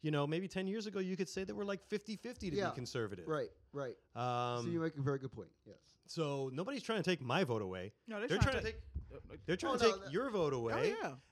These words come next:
Speaker 1: And so
Speaker 2: No, they effectively did that in
Speaker 1: and they're
Speaker 2: twenty sixteen. That's, that was my point.
Speaker 1: They did it in twenty sixteen. I mean, we saw
Speaker 3: And they will do it again in twenty twenty.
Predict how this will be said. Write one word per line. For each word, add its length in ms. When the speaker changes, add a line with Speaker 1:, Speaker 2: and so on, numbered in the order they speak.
Speaker 1:
And 180
so 300
Speaker 2:
No, 100
they 180
effectively 580
did 180
that 100
in 140
Speaker 1:
and 160
they're 160
Speaker 2:
twenty 40
sixteen. 200
That's, 140
that 200
was 120
my 80
point. 280
Speaker 1:
They 140
did 180
it 100
in 60
twenty 240
sixteen. 480
I 40
mean, 160
we 100
saw 240
Speaker 3:
And 100
they 80
will 160
do 220
it 80
again 320
in 360
twenty 280
twenty. 340